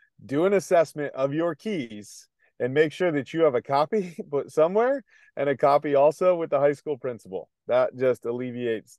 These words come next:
tons and tons of issues. Um, second thing,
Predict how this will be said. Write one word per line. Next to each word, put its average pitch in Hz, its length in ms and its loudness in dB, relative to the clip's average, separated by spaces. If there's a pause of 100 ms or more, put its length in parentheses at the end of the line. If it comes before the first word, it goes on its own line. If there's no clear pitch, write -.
tons 147 540 -6
and 127 180 -12
tons 120 420 -10
of 107 100 -8
issues. - 480 -14 (600)
Um, 110 440 0 (760)
second 165 420 -2
thing, 202 360 -8